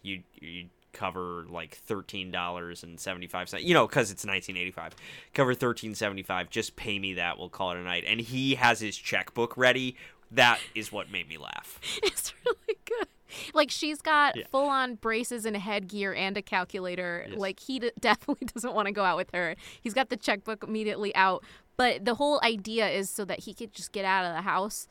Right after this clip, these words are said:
Speaker 2: So he ends up going to the dance that he was gonna take the girl to, which it was a New
Speaker 1: Yes.
Speaker 2: Year's dance, which we didn't have that in school,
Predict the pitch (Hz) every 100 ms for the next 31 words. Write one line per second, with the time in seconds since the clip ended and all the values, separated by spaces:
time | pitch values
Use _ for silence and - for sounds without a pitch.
0 | _ - 226 214 247 220 262 254 190 -
1 | _ _ _ - 214 214 214 214 208 220
2 | 190 170 185 175 - - - 180 165 147
3 | 165 151 - 147 - - - 104 - -
4 | - 208 - _ _ 190 - - 196 185
5 | 185 202 190 190 202 294 294 151 147 -
6 | 143 113 196 - 269 - - - _ _
7 | 240 339 339 277 240 202 165 165 - -
8 | 202 180 160